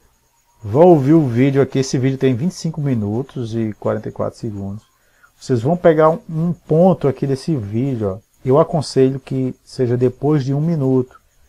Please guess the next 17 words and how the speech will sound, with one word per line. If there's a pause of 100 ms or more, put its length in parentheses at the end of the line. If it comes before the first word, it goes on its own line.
(760)
Um
vídeo
com
um
minuto,
menos
de
um
minuto
aqui
pro
YouTube,
ele
não
tem
muita
relevância,